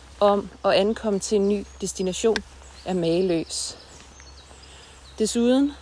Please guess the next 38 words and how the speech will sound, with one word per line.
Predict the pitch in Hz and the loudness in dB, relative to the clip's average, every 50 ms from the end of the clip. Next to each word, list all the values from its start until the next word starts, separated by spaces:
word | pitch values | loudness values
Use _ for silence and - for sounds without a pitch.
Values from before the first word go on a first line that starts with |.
| - - - - | -20 -20 -20 -14
så | - - - 220 214 | -12 -6 0 0 0
synes | 196 - - 226 226 226 - | 0 0 0 0 0 2 2
jeg, | 233 220 | 2 2
at | 202 175 180 - - - | 2 0 -2 -4 -4 -4
det | 196 180 180 | -2 -2 -2
er | 175 170 180 175 - | -2 -4 -4 -2 0
rigtig | 226 226 - - - | 0 0 0 -4 -4
fantastisk. | - 185 185 - - 240 240 - - - 262 - - - - - - - - - - - - - - - - - | -4 -2 -2 0 0 -2 -2 -2 0 -2 -2 -2 -2 -10 -14 -18 -20 -20 -20 -20 -20 -20 -20 -20 -20 -20 -20 -20
Der | - | -18
kommer | - - 190 151 160 170 | -10 -6 -6 -4 -4 -4
lige | 170 160 | -4 -6
en | 160 | -6
traktor | - - 185 151 - - - 185 | -8 -6 -6 -6 -6 -6 -6 -8
i | 175 | -6
baggrunden. | - - 165 175 175 - - 180 - - 175 160 - - - - - - - - - - - - - - - - - - - - - | -6 -4 -4 -4 -4 -4 -6 -6 -6 -6 -12 -12 -14 -18 -18 -20 -20 -16 -16 -16 -16 -16 -18 -18 -18 -18 -18 -18 -20 -20 -20 -16 -12
Jeg | 214 202 | -10 -6
synes, | - 240 220 - | -4 -4 -6 -4
det | - - - | -4 -2 0
er | 202 214 214 214 | 0 0 2 0
ret | 226 - | -2 0
fantastisk, | - 240 208 - - - 214 202 - - 202 190 - - - - - - - - - - - - - - - - - - - - - - | 0 -4 -4 -4 -4 -6 -6 -6 -6 -8 -8 -8 -6 -8 -10 -12 -16 -18 -18 -20 -20 -18 -18 -18 -18 -18 -18 -18 -18 -18 -18 -16 -8 0
at | 190 196 190 185 - - - - - - - - - | 4 4 4 4 2 -2 -14 -14 -14 -18 -16 -12 -8
når | 208 202 196 | -6 -2 -2
man | 202 196 190 202 | 0 0 -2 -2
sætter | - - 240 233 277 277 | -2 -2 0 2 2 0
sig | - - 220 196 | 2 0 0 0
i | |
en | 190 190 | 0 -2
bil | - - 240 226 214 214 - - - - - - - - - - - - - - - - - | -4 -4 -4 -4 -4 -8 -12 -16 -18 -18 -18 -16 -16 -16 -16 -18 -18 -18 -18 -18 -16 -14 -6
sammen | - 277 269 254 233 | 0 2 4 4 4
med | 226 220 | 0 -2
sin | - 226 214 202 | 0 0 0 0
familie, | - 220 208 208 214 208 196 - 190 180 170 - - - - - - - - - - - - - - - - - - - - - - - | 0 0 0 0 0 0 -2 -4 -6 -8 -8 -12 -16 -16 -18 -18 -18 -18 -18 -18 -18 -16 -16 -16 -16 -16 -16 -16 -18 -18 -18 -18 -14 -10
i | 151 | -10
en | 160 151 - | -10 -6 0
del | 185 233 240 240 | 0 0 0 0
timer | - - - 220 220 220 226 214 | -8 -6 -4 -2 0 0 2 2
alligevel, | 214 214 214 226 214 208 214 202 208 | 2 0 0 2 2 2 2 2 0